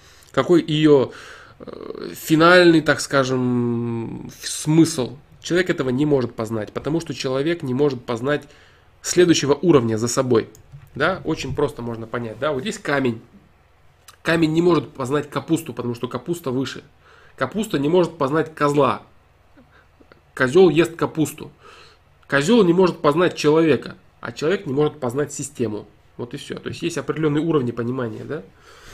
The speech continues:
Уровне качества. Так вот, у человека недостаточно качества, чтобы понять систему, её там суть и смысл и прочее. Почему она работает, почему вот этот есть механизм, да, который даёт что-то человеку,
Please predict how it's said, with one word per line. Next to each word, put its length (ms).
Уровне 380
качества. 640
Так 160
вот, 140
у 40
человека 440
недостаточно 720
качества, 640
чтобы 280
понять 420
систему, 640
её 240
там 180
суть 520
и 20
смысл 500
и 20
прочее. 360
Почему 460
она 140
работает, 480
почему 300
вот 140
этот 140
есть 180
механизм, 640
да, 140
который 360
даёт 320
что-то 260
человеку, 600